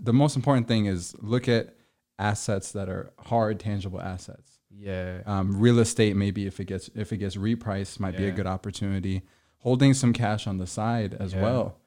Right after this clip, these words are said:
Speaker 2: Yeah.
Speaker 1: to be able to deploy when,
Speaker 2: Yeah.
Speaker 1: when the repricing happens.
Speaker 2: Yeah.
Speaker 1: Whether it's the stock market, 'cause it's gonna have to reprice.
Speaker 2: Yeah.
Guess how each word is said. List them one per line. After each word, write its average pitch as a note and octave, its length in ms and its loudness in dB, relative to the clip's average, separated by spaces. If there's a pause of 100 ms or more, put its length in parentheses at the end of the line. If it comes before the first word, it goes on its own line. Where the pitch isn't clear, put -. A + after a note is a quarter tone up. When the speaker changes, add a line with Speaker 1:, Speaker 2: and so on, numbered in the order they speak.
Speaker 2:
Yeah. - 300 -20
Speaker 1:
to A#2 220 2
be A2 180 2
able G#2+ 200 0
to G#2 120 -10
deploy G#2+ 640 -2 (120)
when, G#2 380 -2
Speaker 2:
Yeah. F#2 340 -8
Speaker 1:
when A2+ 160 4
the A2 100 4
repricing G2+ 640 -4
happens. G2 640 -10
Speaker 2:
Yeah. F#2 200 -8
Speaker 1:
Whether G2 240 -2
it's - 180 -4
the G#2 120 -4
stock A2+ 300 0
market, A#2+ 300 0
'cause G#2 120 -6
it's F#2 120 -10
gonna F#2+ 180 -4
have G2+ 160 -6
to G#2+ 120 -6
reprice. A2+ 560 -6
Speaker 2:
Yeah. G2+ 380 -4